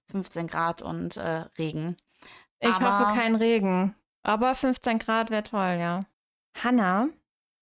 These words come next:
Speaker 2: ich hab
Speaker 1: Kathi?
Speaker 2: mal, ich hab mal so eine Frage an dich.
Speaker 1: Okay.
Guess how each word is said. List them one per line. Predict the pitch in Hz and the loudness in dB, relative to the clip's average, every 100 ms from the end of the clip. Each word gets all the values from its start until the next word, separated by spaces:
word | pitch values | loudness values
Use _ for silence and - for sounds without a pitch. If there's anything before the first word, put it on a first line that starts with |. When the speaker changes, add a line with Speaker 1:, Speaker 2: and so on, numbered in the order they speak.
| _ | _
Speaker 2:
ich | - | -4
hab | - | -4
Speaker 1:
Kathi? | - 202 | -2 -2
Speaker 2:
mal, | 196 - | -2 -4
ich | - - | -8 -6
hab | 208 - | -6 -2
mal | 208 214 | 0 2
so | 214 | 2
eine | 202 | 2
Frage | 196 - 185 202 196 175 | 0 -2 0 0 0 0
an | 175 175 | -2 -2
dich. | 175 180 - - | -4 -6 -10 -8
Speaker 1:
Okay. | 202 202 202 | -6 -4 -4